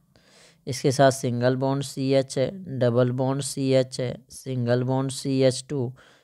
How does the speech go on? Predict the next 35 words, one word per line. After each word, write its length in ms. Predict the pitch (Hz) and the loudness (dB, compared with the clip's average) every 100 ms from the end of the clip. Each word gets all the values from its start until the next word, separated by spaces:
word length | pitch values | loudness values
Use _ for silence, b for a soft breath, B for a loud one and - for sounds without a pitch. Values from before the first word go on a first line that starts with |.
| b | b
सी 460 | - - 147 147 131 | -16 -8 0 2 4
एच, 320 | 113 113 - | 4 2 -4
डबल 360 | 147 131 131 139 | -6 0 2 4
बॉन्ड 240 | 143 147 | 2 2
आगे 220 | 143 135 139 | 4 4 2
जगह 200 | 143 143 | 4 4
रहता 260 | 143 143 | 4 2
तो 120 | 131 | 4
आगे 240 | 123 120 127 | 2 2 0
भी 120 | 143 | 0
लिख 160 | 143 131 | 0 -2
सकते 300 | 127 151 135 | -6 -4 -4
थे, 140 | 190 | -4
कोई 200 | - 117 | -4 -4
दिक्कत 360 | 110 - 120 - | -4 -6 -10 -8
नहीं 200 | 107 90 | -8 -6
है। 200 | 76 - b b b | -10 -14 b b b
सी 380 | - - 135 131 | -16 -6 0 4
एच 260 | 139 147 175 | 4 2 -2
है, 120 | 185 | -4
सिंगल 520 | - 135 127 127 135 | -4 -6 0 0 0
बॉन्ड 300 | 135 135 139 | 0 -4 -4
सी 340 | 135 - 143 156 | -6 -2 2 4
एच, 360 | 196 - - _ _ _ _ _ _ - | 2 -4 -18 _ _ _ _ _ _ -8
इधर 300 | 131 117 127 | 2 4 4
सी 300 | 127 143 139 | 2 0 4
एच 240 | 147 - | 4 2
थ्री 260 | - 208 226 | 0 4 4
है, 180 | 180 - | 4 2
इधर 240 | 113 127 | 2 2
सी 260 | 127 - 127 | 0 -6 -6
टू 200 | 147 175 | -4 0
एच 240 | 156 156 | 2 0
फ़ाइव 320 | - 165 175 170 | 2 4 4 2
है, 180 | 127 | -2